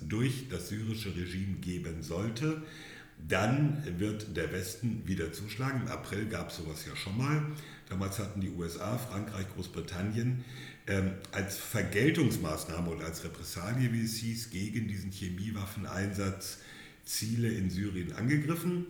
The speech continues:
Deutschland oder die Bundesregierung konnte sich damals relativ bequem machen mit der Aussage, wir sind ja gar nicht gefragt worden.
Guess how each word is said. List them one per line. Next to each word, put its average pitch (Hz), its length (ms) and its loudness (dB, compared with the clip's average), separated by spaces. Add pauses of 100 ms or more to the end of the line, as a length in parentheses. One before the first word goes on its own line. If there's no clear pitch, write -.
(480)
Deutschland 127 760 4
oder 90 120 0
die 82 100 0
Bundesregierung 123 760 2
konnte 110 280 -4
sich - 180 -8
damals 98 440 -4
relativ 98 340 -2
bequem 101 500 -2
machen 117 280 -2
mit 92 140 -2
der 101 120 -2
Aussage, 92 440 0
wir 82 80 0
sind 92 220 0
ja 78 140 -2
gar 73 280 -2
nicht 76 260 -4
gefragt - 580 -6
worden. 139 460 2